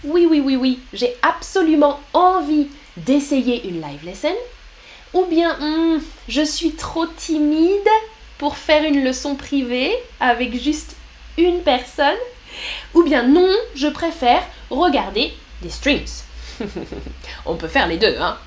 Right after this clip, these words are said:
On peut faire des leçons et regarder les streams. <laughs>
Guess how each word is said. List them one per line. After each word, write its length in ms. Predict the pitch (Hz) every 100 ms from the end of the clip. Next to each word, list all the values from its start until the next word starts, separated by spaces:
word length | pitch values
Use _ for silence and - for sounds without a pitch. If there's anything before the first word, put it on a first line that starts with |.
| -
On 120 | 202
peut 240 | 202 175
faire 220 | - 294
des 120 | 262 247
leçons 400 | 240 - 320 -
et 120 | - 254
regarder 360 | 226 196 247
les 100 | 208
streams. 320 | 202 175 147 156 - -
<laughs> 60 | -